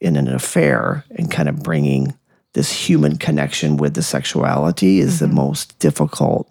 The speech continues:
Speaker 1: most vulnerable, most evolved, but yet potentially the most satisfying.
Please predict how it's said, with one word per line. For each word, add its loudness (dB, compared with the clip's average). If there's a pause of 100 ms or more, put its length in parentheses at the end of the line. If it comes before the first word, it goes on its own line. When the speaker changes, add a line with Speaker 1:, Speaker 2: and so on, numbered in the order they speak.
Speaker 1:
most -2
vulnerable, 2
most -2
evolved, 2
but -6
yet -2 (320)
potentially 2
the 4
most 2
satisfying. -2